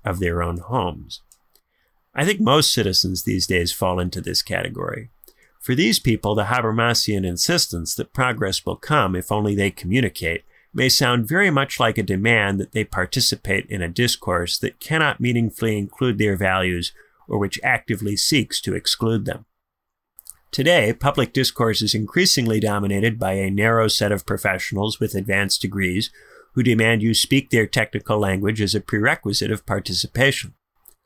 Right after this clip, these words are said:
Why should working people try to communicate in spaces like that? And what can they hope to achieve by spending their time and energy in that way?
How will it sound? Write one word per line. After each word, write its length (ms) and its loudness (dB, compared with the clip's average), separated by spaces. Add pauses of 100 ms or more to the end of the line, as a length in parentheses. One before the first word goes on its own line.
(360)
Why 160 0
should 220 -2
working 380 0
people 340 0
try 220 0
to 80 -2
communicate 600 -2
in 60 -10
spaces 540 -2
like 260 -4
that? 320 -4 (500)
And 140 0
what 160 2
can 100 -2
they 140 2
hope 220 -2
to 120 -4
achieve 480 2
by 140 0
spending 420 -2
their 140 2
time 340 -2
and 120 0
energy 480 -2
in 100 -12
that 240 -10
way? 260 -10